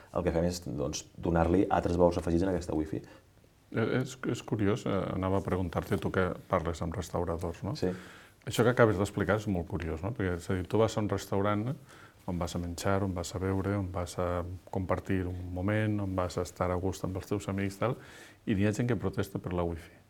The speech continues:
Speaker 1: <laughs>
Speaker 2: És,
Speaker 1: Sí,
Speaker 2: és,
Speaker 1: de-
Speaker 2: és, deu ser com molt xocant per a un restaurador, no? Dir, "M'he
Speaker 1: Sí.
Speaker 2: trobat una crítica en el TripAdvisor que diu que tinc mala wifi", no? Quan,
Speaker 1: Sí.
Speaker 2: quan li he fet una carn excel·lent,
Speaker 1: Sí.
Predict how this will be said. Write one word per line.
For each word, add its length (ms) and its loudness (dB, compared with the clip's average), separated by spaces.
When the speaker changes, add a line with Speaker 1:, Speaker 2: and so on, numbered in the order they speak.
Speaker 1:
<laughs> 240 0
Speaker 2:
És, 100 -4
Speaker 1:
Sí, 100 4
Speaker 2:
és, 60 8
Speaker 1:
de- 140 8
Speaker 2:
és, 80 -4
deu 160 8
ser 160 4
com 160 6
molt 220 2
xocant 320 2
per 100 0
a 60 2
un 80 0
restaurador, 680 2
no? 160 2
Dir, 220 4
"M'he 80 6
Speaker 1:
Sí. 80 6
Speaker 2:
trobat 320 12
una 160 10
crítica 560 8
en 80 8
el 240 6
TripAdvisor 800 4
que 160 0
diu 160 2
que 160 -2
tinc 160 2
mala 240 8
wifi", 320 0
no? 160 -2
Quan, 220 4
Speaker 1:
Sí. 80 4
Speaker 2:
quan 220 6
li 80 8
he 80 6
fet 240 6
una 400 4
carn 560 8
excel·lent, 720 8
Speaker 1:
Sí. 140 -2